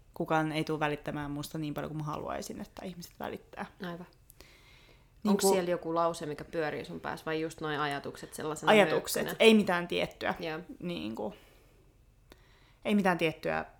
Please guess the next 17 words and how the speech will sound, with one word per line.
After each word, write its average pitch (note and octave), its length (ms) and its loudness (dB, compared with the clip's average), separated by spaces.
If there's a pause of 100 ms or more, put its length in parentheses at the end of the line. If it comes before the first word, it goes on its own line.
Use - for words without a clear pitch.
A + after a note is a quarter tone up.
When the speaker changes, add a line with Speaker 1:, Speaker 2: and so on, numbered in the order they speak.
Speaker 1:
sanaa D#3+ 380 -2
tai F3+ 320 -6 (240)
Speaker 2:
Joo. F3 240 -6
Speaker 1:
lausetta. F3+ 500 2 (380)
Ja F#3 80 6
sitten E3+ 260 2
silloin E3 340 6
mä D3+ 100 6
oon D3+ 100 4
tosi D#3 420 0
julma C#3+ 360 -2
itselleni F2 500 -4
Speaker 2:
Mm. F#3 80 -6
Speaker 1:
myös. - 300 -2 (220)
Jokainen D3 380 2
tavallansa C#3 480 0 (360)
virhe, C#3+ 500 2